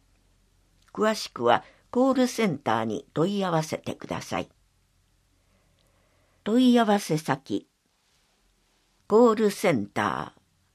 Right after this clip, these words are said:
市、電話、零五七零零二の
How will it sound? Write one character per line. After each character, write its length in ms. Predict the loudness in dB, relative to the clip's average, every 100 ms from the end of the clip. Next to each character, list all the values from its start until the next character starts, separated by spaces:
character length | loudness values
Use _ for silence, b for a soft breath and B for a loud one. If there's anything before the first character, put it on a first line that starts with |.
| _ _ _
市、 440 | -12 -4 -4 -4 -10 _ _ _ 0
電 340 | 2 2 2
話、 220 | 2 0 -4 _ _ _ _ _ _ 0
零 280 | 2 2
五 320 | 6 6 6 4
七 340 | 0 0 0
零 380 | 2 0 0 -6 _ _ 0
零 280 | 4 6 6
二 560 | 8 6 2 0 0
の 240 | 0 -2